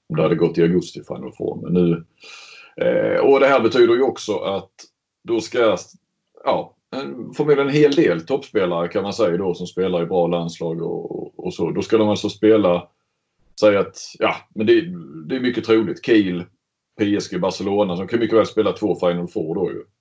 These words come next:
På, på, eh, ja, alltså inom, vad blir det, åtta månader ska de spela två Final Four, ett V M, ett O S, ett O S-kval. Förutom då ligan och cupen.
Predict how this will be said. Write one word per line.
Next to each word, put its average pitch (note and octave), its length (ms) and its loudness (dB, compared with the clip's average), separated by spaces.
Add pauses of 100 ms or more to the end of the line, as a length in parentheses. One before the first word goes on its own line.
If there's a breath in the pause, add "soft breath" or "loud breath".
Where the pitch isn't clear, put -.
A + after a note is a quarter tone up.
(140)
På, E2 380 -8
på, E2 480 -4
eh, D#2+ 80 -8 (180)
ja, B2 180 0
alltså C3+ 280 2
inom, A#2+ 500 2 (440 soft breath)
vad B2+ 120 -2
blir B2+ 160 4
det, - 60 0
åtta C#3+ 300 2
månader A#2+ 360 -2
ska A2 140 -8
de G#2 40 -8
spela A2+ 240 -2
två B2+ 240 0
Final A2+ 320 -2
Four, A2 340 -2
ett G#2+ 200 0
V G#2 240 4
M, F#2 100 -2
ett G2 180 -4
O G2 280 0
S, - 160 -8
ett G#2 200 0
O G2 180 -4
S-kval. - 420 -8 (220)
Förutom A2+ 560 2
då G2 240 2
ligan E2+ 560 -4 (120)
och E2+ 160 -12
cupen. - 340 -6